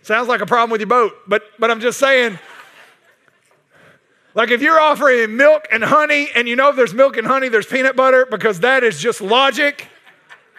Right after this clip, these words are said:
Or onions or leeks,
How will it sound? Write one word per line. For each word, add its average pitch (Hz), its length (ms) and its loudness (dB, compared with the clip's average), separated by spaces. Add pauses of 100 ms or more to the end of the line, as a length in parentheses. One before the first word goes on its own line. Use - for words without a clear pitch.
(3250)
Or 226 200 2
onions 302 400 0
or 233 140 4
leeks, 330 600 -2